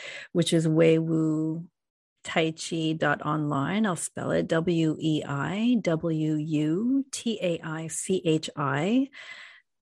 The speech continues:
dot online. Uh, they'll have, um, they'll see the courses there, and then they can click on the Qigong for grounding. And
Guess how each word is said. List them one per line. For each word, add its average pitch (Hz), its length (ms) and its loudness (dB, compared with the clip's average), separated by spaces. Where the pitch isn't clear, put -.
dot 160 420 2
online. 160 880 2
Uh, 156 420 2
they'll 175 200 6
have, 165 380 4
um, - 340 -10
they'll 175 160 6
see 170 160 2
the 156 80 4
courses 240 420 2
there, 196 280 6
and 175 120 0
then 160 140 -6
they 156 120 -2
can 160 220 -6
click - 260 -4
on 151 460 -2
the 147 100 -6
Qigong 147 460 -2
for 147 120 -6
grounding. 175 920 2
And 151 480 -2